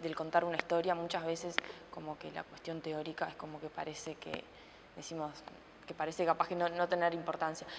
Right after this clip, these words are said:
En particular en esta serie, eh, una de las primeras cosas que hice cuando me, me dieron la premisa fue, bueno, ta, eh,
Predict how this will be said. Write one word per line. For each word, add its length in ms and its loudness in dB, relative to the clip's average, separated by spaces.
En 120 -2
particular 520 6
en 120 2
esta 220 0
serie, 600 0
eh, 400 -4
una 120 4
de 80 8
las 80 4
primeras 360 2
cosas 280 -2
que 140 -2
hice 440 -2
cuando 300 -2
me, 260 -4
me 140 -2
dieron 200 2
la 120 4
premisa 480 -2
fue, 280 0
bueno, 300 0
ta, 260 -2
eh, 440 -8